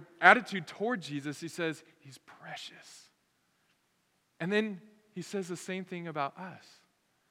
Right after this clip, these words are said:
that we're precious. And see, the temptation for us as living stones is to put our foundation on the comforts of this world,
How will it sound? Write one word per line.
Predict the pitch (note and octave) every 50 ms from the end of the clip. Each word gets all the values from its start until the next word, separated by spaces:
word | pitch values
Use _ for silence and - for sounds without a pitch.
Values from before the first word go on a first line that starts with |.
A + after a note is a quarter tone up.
| _ _ -
that | A2+ A2+ A2
we're | D3+ F#3+ G3
precious. | - - A#2+ G2 F2 - - A2+ G2 - - - _ _ _ _ _ _ _ _ _ _ _ _ _ _ _ _ -
And | F3 F3
see, | - - A#3+ A#3+
the | A3+ A#3+
temptation | F#3 - A3+ B3 A#3+ G3 - G3 A#3+ C4+ C#4+ C4+ - - A#3 G#3+
for | F#3 - G#3+ -
us | F#3+ G#3 G#3+ G#3+ G#3
as | F#3+ F#3 E3+ D#3
living | F3 F#3+ G#3+ A3+ G#3+ A3+ G#3
stones | F#3+ - - G#3+ G#3 G3 F#3+ F#3 E3 F3
is | F#3 F3+ F3+ F3+ F3+
to | - F3+ E3
put | - - - A#3+ A#3+ A#3+
our | G3 G3+ G3
foundation | F3+ - G#3 G3 G3 F#3+ F3 F#3 G3+ G#3 - - G#3+ G#3 G#3 G3+ G3 - - - - - - - -
on | - F3 F3+ F#3
the | F3+
comforts | F3 - - - G#3 G3 - - G3 F#3+ - G3
of | F#3+ D#3
this | D#3+ D#3+ C#3+ -
world, | C3+ C3+ C3 A#2 G#2 G#2+ - -